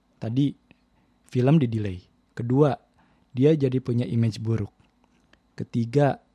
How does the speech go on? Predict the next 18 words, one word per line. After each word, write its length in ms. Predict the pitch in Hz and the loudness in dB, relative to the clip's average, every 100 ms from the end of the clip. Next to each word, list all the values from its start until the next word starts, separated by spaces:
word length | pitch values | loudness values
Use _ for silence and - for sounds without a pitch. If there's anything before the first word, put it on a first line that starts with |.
| _ | _
ada 400 | 120 120 143 165 - _ - | -10 -4 -2 -2 -6 _ -8
beberapa 640 | 123 123 120 117 - 123 120 120 120 120 - _ _ _ _ _ _ _ _ | -6 -4 -4 -6 -4 -4 -2 -4 -4 -4 -8 _ _ _ _ _ _ _ _
brand 520 | - 123 131 135 175 175 _ _ _ _ | -6 0 4 4 2 0 _ _ _ _
kosmetik 680 | 127 - 123 110 - 175 - _ - | -4 -2 -2 -2 -2 -4 -4 _ -4
yang 480 | 127 123 120 120 123 | -2 -2 0 0 2
mensponsori 760 | 127 123 - 127 123 123 117 120 | 2 0 -2 -2 0 0 -2 -2
dia 320 | 113 156 220 _ _ _ _ _ _ 131 | -2 -2 -2 _ _ _ _ _ _ -4
nge-take 400 | 123 - 117 135 | -2 -4 -6 -2
down 480 | 135 170 190 190 - _ _ - | 0 2 2 0 -10 _ _ -6
poster-poster 640 | 127 - - 127 - 160 | -2 -2 -2 -4 0 0
yang 160 | 147 127 | 2 0
ada 160 | 120 | -2
gambar 320 | 120 120 120 | 0 0 0
dianya 320 | 120 113 123 156 | -2 -2 -2 -2
karena 320 | 117 120 147 | -2 -2 -2
takut 400 | 127 - 160 - _ _ _ _ _ | -2 -2 -2 -2 _ _ _ _ _
kecipratan, 800 | - - 131 120 113 160 170 185 - _ _ _ | -16 -6 -4 -4 -2 0 2 0 -6 _ _ _
eh, 240 | - 127 | -8 -6